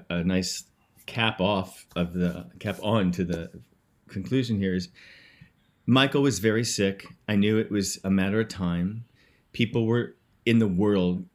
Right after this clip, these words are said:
getting sick and dying. People were dying naturally overnight. And I, I took with me that from this moment on,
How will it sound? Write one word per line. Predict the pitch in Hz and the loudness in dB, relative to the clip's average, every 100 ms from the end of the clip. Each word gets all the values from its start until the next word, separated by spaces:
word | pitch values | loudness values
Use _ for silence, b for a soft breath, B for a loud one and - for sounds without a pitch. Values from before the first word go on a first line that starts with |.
| - | -6
getting | 101 95 90 | 0 2 0
sick | - 87 - - | 0 -2 -2 -2
and | 95 | 0
dying. | 90 82 80 87 | 0 -2 -2 -2
People | 87 104 95 | -2 -2 -2
were | 95 | 0
dying | 90 87 90 90 - _ _ _ _ | 0 2 2 -2 -8 _ _ _ _
naturally | 104 117 - - 92 87 117 | 2 2 0 -2 0 0 -2
overnight. | 110 92 95 85 82 - - - | -2 2 2 0 -2 -6 -10 -6
And | 110 | -2
I, | 110 117 - _ _ _ _ | 0 -2 -6 _ _ _ _
I | 110 | -6
took | 113 - 180 180 | -6 0 0 2
with | 139 - | -2 0
me | 92 90 92 95 b b b b | 0 2 0 -4 b b b b
that | - 107 - _ _ _ _ - - | -6 -6 -6 _ _ _ _ -20 -10
from | - 117 110 | 0 2 4
this | 135 | 2
moment | 151 143 147 117 | 2 0 0 0
on, | 95 92 95 | 0 0 -2